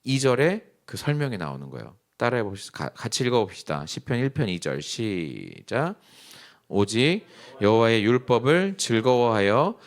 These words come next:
그의 율법을 주야로 묵상하는도다." 아멘, 이거예요. 여러분, 선한 삶이란 것, 옳은 삶이란 것, 직진을 한다는 것,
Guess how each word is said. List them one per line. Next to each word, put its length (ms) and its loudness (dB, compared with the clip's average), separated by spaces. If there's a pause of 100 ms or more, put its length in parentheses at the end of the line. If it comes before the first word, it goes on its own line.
(200)
그의 240 2
율법을 760 2
주야로 640 0
묵상하는도다." 1500 -6
아멘, 260 -16
이거예요. 480 -14 (1500)
여러분, 480 0 (100)
선한 580 0
삶이란 580 0
것, 180 -2 (480)
옳은 420 0
삶이란 580 -2
것, 180 -8 (680)
직진을 540 0
한다는 420 -2
것, 200 -4